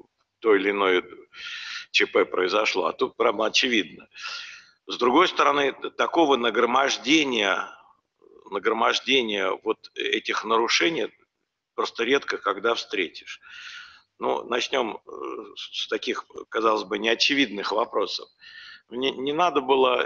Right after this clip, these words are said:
и не, нельзя было использовать, например, такие лодки для плавания детей. Эти каноэ узкие, длинные, они имеют очень небольшую поперечную устойчивость. Они не рассчитаны на такую,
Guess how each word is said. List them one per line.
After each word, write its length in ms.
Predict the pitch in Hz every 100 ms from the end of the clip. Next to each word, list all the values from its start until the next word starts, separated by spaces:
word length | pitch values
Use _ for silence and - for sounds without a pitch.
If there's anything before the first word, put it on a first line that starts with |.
| -
и 240 | - 117
не, 180 | 120 113
нельзя 420 | 113 117 113 135
было 280 | 139 131 110
использовать, 640 | 113 - 135 127 113 107
например, 460 | 104 101 120 120 110
такие 380 | - 113 - 117
лодки 520 | 123 170 - - 85 _ _ - - - _
для 420 | 90 110 123 - - - _ _ _ - - -
плавания 480 | 110 120 117 110
детей. 580 | 101 107 - 104 85 - _ _
Эти 180 | - -
каноэ 480 | 127 127 160 147
узкие, 520 | 104 123 143 - 117 98
длинные, 540 | 101 123 147 131 107
они 400 | - 101 120 117
имеют 360 | 117 120 117 - - - - - - _
очень 300 | 120 123 113
небольшую 800 | 110 104 101 - 135 143 117 -
поперечную 640 | 95 - 107 117 101 104
устойчивость. 800 | 107 - 110 98 - 78 - - _ - - - - -
Они 220 | 98 110
не 140 | 123 127
рассчитаны 720 | 131 143 - 165 - 104 101
на 120 | 107
такую, 760 | - 107 127 120 107 - -